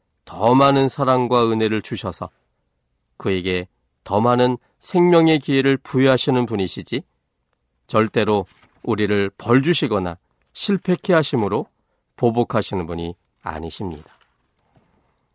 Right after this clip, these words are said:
그러므로 우리가 실패할 때 여호와 하나님께서 실패케 하셨다고 해석하면은 절대 안 됩니다. 그것을 가장 바라는 존재는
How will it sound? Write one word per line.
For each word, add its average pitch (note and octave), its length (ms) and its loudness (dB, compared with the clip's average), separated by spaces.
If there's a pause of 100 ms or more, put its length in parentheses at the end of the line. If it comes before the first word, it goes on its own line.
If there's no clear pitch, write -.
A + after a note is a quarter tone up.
(440)
그러므로 B2+ 360 2
우리가 A#2+ 220 2
실패할 E3+ 580 -2
때 A#2+ 260 -10 (1300)
여호와 B2+ 220 6
하나님께서 D3+ 640 2
실패케 F#3+ 600 -4
하셨다고 D#3 560 -2
해석하면은 G#2 800 -4
절대 F2 420 -12
안 F2 140 -6
됩니다. G2+ 480 -12 (1700)
그것을 B2+ 380 0
가장 A#2+ 500 0
바라는 A2 640 -2
존재는 G#2 540 -2